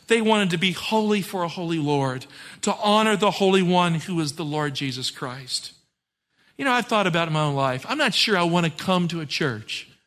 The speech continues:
that just wants to play religion. What about you? I mean, just to come to church, to be a social Christian,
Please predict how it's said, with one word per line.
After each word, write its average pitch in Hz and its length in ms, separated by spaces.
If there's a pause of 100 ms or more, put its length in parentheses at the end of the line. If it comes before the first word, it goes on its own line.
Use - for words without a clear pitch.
that 180 80
just 170 260
wants 160 180
to - 80
play 147 260
religion. 123 500
What 214 100
about 185 220
you? 117 300 (1000)
I 240 80
mean, 240 120
just 330 280
to 185 200 (400)
come 277 360
to 277 60
church, 196 680
to - 80
be 226 260
a 165 240 (160)
social 247 640
Christian, 190 800